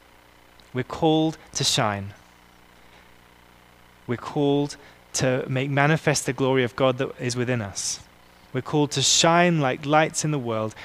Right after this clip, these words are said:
to the glory of God the Father. And so I'm gonna pray as we finish the series. Roxanne reminded us earlier of all the different things we've looked at in the Called series,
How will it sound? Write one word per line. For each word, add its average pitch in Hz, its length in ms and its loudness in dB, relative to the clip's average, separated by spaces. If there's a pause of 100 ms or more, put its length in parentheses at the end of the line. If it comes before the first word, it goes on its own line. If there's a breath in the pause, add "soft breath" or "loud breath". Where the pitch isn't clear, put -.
(100)
to - 100 -14
the 123 120 -2
glory 147 480 2
of 131 120 -6
God 123 200 -4
the 127 60 -8
Father. 98 340 -12 (1300)
And 131 100 -4
so 170 120 4
I'm 160 80 6
gonna 160 160 4
pray 180 400 4
as 160 180 2
we 147 160 0
finish 165 380 4
the 147 80 -2
series. 156 480 2
Roxanne 151 500 4 (320 loud breath)
reminded 147 400 6
us 147 180 8
earlier 151 340 8
of 143 100 4
all 156 100 6
the 156 100 4
different 151 320 2
things 156 300 2
we've 135 160 2
looked 160 300 4
at 147 160 4
in 135 100 0
the 127 80 0
Called 151 380 -2
series, 135 500 2